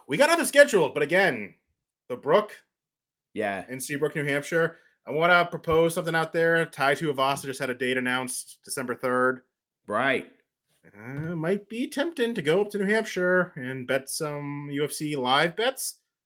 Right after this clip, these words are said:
Speaker 2: Hell yeah,
Speaker 1: and
Speaker 2: dude.
Speaker 1: watch some college football, potentially.
Speaker 2: Hell
Speaker 1: Just
Speaker 2: yeah.
Speaker 1: saying.
Speaker 2: Hell
Speaker 1: Just
Speaker 2: yeah.
Speaker 1: saying.
Speaker 2: I think that's a great way to spend a Saturday. And like you said, Ben, uh, sometimes you gotta take it back to basics. Get that piece of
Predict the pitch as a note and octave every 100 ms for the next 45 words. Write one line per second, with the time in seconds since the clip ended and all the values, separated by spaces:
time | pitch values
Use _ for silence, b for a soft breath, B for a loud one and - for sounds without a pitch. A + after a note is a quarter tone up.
0 | - - B2 B2+ B2+ B2+ B2+ B2 B2 B2
1 | B2+ - C3+ C#3+ C3+ - D#3 G#3 A#3+ B3
2 | _ D#3+ C#3 F3 F#3+ B2+ A2 A2 A2+ D3
3 | F#3 - - A#2 A#2 B2 A#2+ D3 G#2+ A#2+
4 | D#3 C3+ C3 A#2+ - A2 A2+ C#3+ - _
5 | A2 B2+ A#2+ G2 F2+ D#2+ G#2 - - A#2
6 | A2 A2 - - A#2 A#2 A2 G2 F2+ -
7 | b b b D#3 E3+ G#3 G3+ F3 - F3+
8 | C#3 C#3 C3+ B2+ - A2 A#2+ A2+ A2 G#2+
9 | G2+ G2 F2 - F#2 - G3 E3 - _
10 | - D#3+ C#3 C3+ - - G2 - - C#2
11 | C2+ - - - _ _ - D4+ C#4+ F#3
12 | E3 - D#3 D3 - G2+